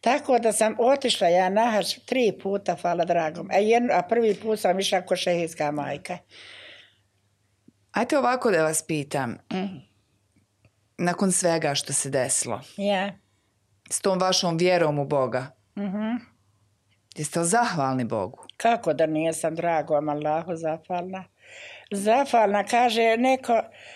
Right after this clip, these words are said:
Speaker 1: „Pa eto, Allah je kaznio”, tolika je djeca
Speaker 2: Mhm.
Speaker 1: pogola. Nije mene Allah kaznio.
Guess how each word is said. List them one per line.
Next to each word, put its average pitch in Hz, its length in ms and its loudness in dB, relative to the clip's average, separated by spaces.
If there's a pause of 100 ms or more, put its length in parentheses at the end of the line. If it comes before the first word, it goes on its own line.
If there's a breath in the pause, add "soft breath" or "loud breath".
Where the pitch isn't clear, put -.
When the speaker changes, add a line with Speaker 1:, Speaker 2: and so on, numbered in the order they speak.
Speaker 1:
„Pa 240 160 2
eto, 269 240 4
Allah 247 420 4
je 220 220 4
kaznio”, 233 760 2 (1400)
tolika 220 420 2
je 175 180 4
djeca 190 320 0
Speaker 2:
Mhm. 175 120 -8
Speaker 1:
pogola. 170 380 0
Nije 277 240 4
mene 208 260 4
Allah 165 340 0
kaznio. 170 580 -4